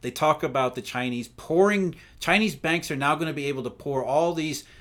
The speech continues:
hundreds of billions of R M B into the local economy, and that's gonna be good for everybody. But it's not.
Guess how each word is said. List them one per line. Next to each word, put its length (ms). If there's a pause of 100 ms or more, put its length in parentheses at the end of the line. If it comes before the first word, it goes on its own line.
(180)
hundreds 420
of 220
billions 500
of 540
R 200
M 120
B 240
into 180
the 100
local 360
economy, 440
and 80
that's 140
gonna 180
be 120
good 420 (300)
for 260
everybody. 600 (680)
But 120
it's 200
not. 500